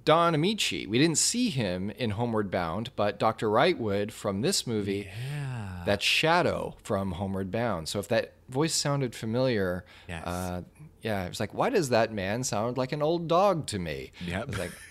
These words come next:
Speaker 1: "Oh, because that is, that is Shadow."
Speaker 2: <laughs> Wow.
Speaker 1: Um, yeah. And then, um, uh, Irene, the next door
Speaker 2: Mm-hmm.
Speaker 1: neighbor, played by, uh,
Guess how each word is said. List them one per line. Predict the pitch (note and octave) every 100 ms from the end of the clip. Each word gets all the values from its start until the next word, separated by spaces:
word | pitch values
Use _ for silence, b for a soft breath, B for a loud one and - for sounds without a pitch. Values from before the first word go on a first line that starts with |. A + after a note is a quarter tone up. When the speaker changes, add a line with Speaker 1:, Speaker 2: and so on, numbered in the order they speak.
| F#3+
Speaker 1:
"Oh, | F2+
because | F2+ F#2 G#2 A2
that | A2
is, | A2 A2 - - -
that | F#2+
is | F#2
Shadow." | - F#2+ D#2 E2 D#2+ -
Speaker 2:
<laughs> | D#3
Wow. | D#3+ G3 F3 C#3+ A#2 A2 G#2+ G2+
Speaker 1:
Um, | G2+ -
yeah. | - A2 G2+ F#2 -
And | C3 C3+
then, | C3+ C3 B2+
um, | A#2+ A#2 A2 G#2+ G#2+ G#2+ - -
uh, | G#2+ -
Irene, | A2+ A2 B2+ G#3 D3 G2+ G2+ A#2+ -
the | A#2+
next | A2+ -
door | B2
Speaker 2:
Mm-hmm. | G#2+
Speaker 1:
neighbor, | A#2 A#2+ A2+ G2+
played | - G#2+ G#2 G2+
by, | G2+ G2 G2 G2
uh, | F#2+ G2 F#2 G1+